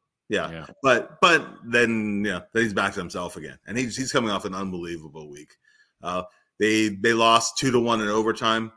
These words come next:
Speaker 1: uh, their most recent game. Uh, he figured in both goals. And honestly, if not for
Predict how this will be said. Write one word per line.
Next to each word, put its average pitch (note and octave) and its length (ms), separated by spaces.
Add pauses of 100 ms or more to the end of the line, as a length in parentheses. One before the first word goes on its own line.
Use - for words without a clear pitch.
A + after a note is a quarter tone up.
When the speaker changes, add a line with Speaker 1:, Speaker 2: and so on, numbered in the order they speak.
(240)
Speaker 1:
uh, E2+ 380 (240)
their G2+ 80
most G2+ 240
recent G2+ 380
game. G2+ 400 (800)
Uh, F#2 300
he A#2 140
figured B2 400
in A2 120
both G#2+ 280
goals. G2 420
And F#2+ 120
honestly, G2+ 640
if F2+ 80
not B2 240
for F#2+ 160